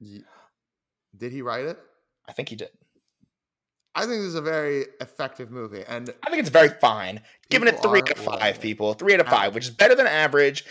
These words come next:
Speaker 2: Everyone's gonna call it an L. That's fine with me. I don't give a fuck.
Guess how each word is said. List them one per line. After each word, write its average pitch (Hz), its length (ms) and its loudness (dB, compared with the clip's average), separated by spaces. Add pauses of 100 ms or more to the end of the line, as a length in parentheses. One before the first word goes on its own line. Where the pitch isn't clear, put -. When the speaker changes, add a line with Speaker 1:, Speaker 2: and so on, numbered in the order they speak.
(180)
Speaker 2:
Everyone's 226 340 4
gonna 202 160 4
call 165 260 10
it 151 80 8
an 139 80 -4
L. 127 340 4 (160)
That's 285 180 2
fine 156 240 4
with 143 140 -2
me. 143 220 0
I - 140 -6
don't 240 180 4
give 139 100 2
a 123 60 6
fuck. 131 360 4